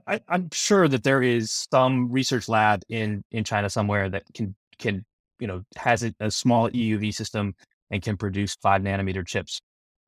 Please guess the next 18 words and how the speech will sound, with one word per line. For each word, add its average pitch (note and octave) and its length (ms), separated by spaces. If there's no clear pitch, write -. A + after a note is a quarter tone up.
but A2 80
they A#2+ 60
can't C3+ 220
do C3+ 80
it A2 40
at F2+ 120
scale, F2 480
right? F#2+ 160
They - 60
can't G#2+ 240
do, G2+ 380
you G#2 100
know, F#2 160
they G#2 80
can B2 100
do A#2+ 120
a G2+ 80
wafer G2 500